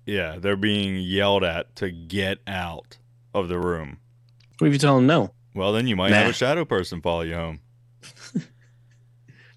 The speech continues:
Speaker 2: Nah, I'm not leaving.
Speaker 1: Well, this, all of my notes did not save.
Speaker 2: You got a lot of problems, dude.
Speaker 1: <sighs>
Speaker 2: This is the hauntedest fucking episode ever.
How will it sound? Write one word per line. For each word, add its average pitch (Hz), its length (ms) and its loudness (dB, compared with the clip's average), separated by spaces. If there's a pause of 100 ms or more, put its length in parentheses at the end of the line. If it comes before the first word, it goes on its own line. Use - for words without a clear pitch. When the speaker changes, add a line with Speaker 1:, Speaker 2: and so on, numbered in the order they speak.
Speaker 2:
Nah, 107 80 2 (160)
I'm 127 80 6
not 104 140 2
leaving. 90 260 -8 (460)
Speaker 1:
Well, 101 380 2 (680)
this, 117 720 0 (460)
all 151 140 -2
of 139 60 -4
my 139 100 -2
notes 151 260 -4
did 95 120 -4
not 85 180 -4
save. 82 400 -6 (380)
Speaker 2:
You 120 120 -4
got 95 80 -4
a - 40 -4
lot 95 240 -2
of 104 60 -4
problems, 98 340 -2
dude. 90 200 -6 (800)
Speaker 1:
<sighs> - 80 -12 (720)
Speaker 2:
This 135 160 0
is - 60 -4
the 95 220 4
hauntedest 135 760 2
fucking 120 360 0
episode 98 560 -2 (320)
ever. 110 440 0